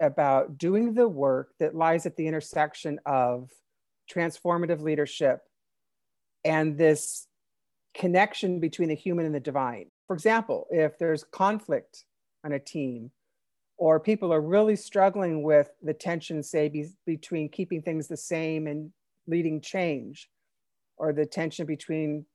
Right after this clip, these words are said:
competence and being warm to people, or the tension between holding people accountable and being forgiving.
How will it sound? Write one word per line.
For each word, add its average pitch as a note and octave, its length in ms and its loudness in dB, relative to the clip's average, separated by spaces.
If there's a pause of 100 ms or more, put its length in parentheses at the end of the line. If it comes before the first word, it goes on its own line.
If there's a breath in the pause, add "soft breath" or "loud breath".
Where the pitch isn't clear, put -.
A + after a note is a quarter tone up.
(160)
competence E3+ 880 -4 (220)
and D3+ 140 -6
being E3 320 0
warm F3 440 2
to D3+ 60 -10
people, C3+ 560 -8 (640)
or D#3 120 0
the D3+ 120 0
tension E3 420 -4
between E3 400 -4
holding E3 320 0
people E3+ 320 -2
accountable D#3 760 2
and D3+ 160 -4
being D#3+ 200 0
forgiving. D#3 680 -2